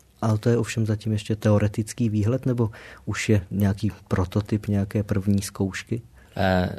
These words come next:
Speaker 2: závisí to samozřejmě na vhodných optických vláknech. Eh, v nedávné době se podařilo vyrobit speciální optická vlákna, která mají potlačený absorpční pík O H skupin.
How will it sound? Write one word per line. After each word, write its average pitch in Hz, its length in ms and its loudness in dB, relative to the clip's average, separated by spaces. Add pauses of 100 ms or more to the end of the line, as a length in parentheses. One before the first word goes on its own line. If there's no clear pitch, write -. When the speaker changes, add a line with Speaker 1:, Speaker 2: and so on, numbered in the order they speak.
(500)
Speaker 2:
závisí 135 440 2
to 139 120 0
samozřejmě 127 640 2
na 110 480 2
vhodných 110 540 2
optických 101 480 -6
vláknech. 85 760 -2
Eh, 95 320 0
v 92 140 -2
nedávné 107 420 4
době 101 200 0
se - 140 -4
podařilo 98 480 -2
vyrobit 98 520 -2
speciální 101 680 0
optická - 480 0
vlákna, 85 460 0
která 101 280 -2
mají 95 240 0
potlačený 95 840 -2
absorpční - 760 -2
pík 92 260 -6
O 104 100 -2
H 85 200 0
skupin. 92 680 -2